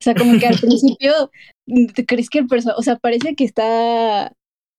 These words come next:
Speaker 1: no lo sé, parece que el personaje principal está drogado. Hasta yo pensaba,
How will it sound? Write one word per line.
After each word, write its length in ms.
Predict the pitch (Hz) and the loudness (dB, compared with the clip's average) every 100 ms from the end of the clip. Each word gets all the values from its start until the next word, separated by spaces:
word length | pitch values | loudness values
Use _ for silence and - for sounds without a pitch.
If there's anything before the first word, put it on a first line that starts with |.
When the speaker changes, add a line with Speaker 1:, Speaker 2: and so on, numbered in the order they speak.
| _ _ _ _ - | _ _ _ _ -4
Speaker 1:
no 160 | 233 | 0
lo 100 | 262 | 0
sé, 140 | 269 262 | -2 -2
parece 260 | 233 277 | -2 -2
que 460 | 262 226 208 202 190 | 0 0 0 0 -2
el 580 | - 202 196 190 185 175 | -2 0 0 0 -4 -6
personaje 380 | 208 202 208 233 | -6 -2 -2 -2
principal 420 | 240 208 - 214 | -2 -4 -2 -2
está 200 | 233 226 | 0 -2
drogado. 360 | 214 214 220 202 | 0 0 0 -2
Hasta 160 | 226 | 0
yo 100 | 214 | 0
pensaba, 580 | 233 254 247 233 214 202 | 2 0 0 0 -2 -4